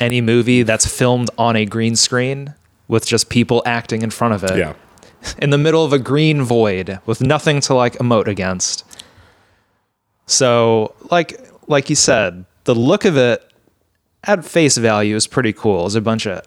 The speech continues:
Speaker 1: iron giants storming through a city. There's some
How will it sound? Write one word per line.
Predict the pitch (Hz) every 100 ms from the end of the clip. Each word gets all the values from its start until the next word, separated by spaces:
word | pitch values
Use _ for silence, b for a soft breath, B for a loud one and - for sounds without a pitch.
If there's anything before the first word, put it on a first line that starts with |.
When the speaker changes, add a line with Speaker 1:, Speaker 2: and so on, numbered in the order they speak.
| -
Speaker 1:
iron | 117 123 123 113
giants | 117 117 120 113 -
storming | - - 120 120 120
through | - 120
a | 117
city. | - 120 113 113 113 110 107 b b b -
There's | 110 107
some | 113 104 104 101 98